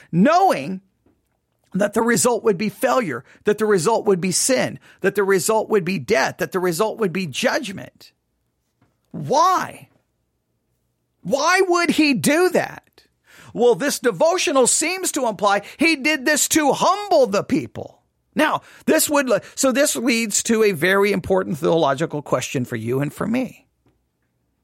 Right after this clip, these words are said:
Now, we do know we don't want to make God the author of sin. We understand theologically we cannot do that, right?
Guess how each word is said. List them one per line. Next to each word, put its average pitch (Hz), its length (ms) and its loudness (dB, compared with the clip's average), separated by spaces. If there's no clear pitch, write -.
Now, 135 160 -6
we 139 200 -4
do 170 220 -2
know 262 220 0
we 135 160 -14
don't 135 180 -4
want 160 120 -4
to 190 60 -6
make 208 160 -6
God 180 240 0
the 190 120 0
author 170 340 0
of 185 80 -2
sin. 131 340 -6
We 135 200 -10
understand 156 500 -6
theologically 156 640 -2
we 143 120 -4
cannot 135 380 -4
do 247 160 -6
that, - 260 -14
right? 190 300 -4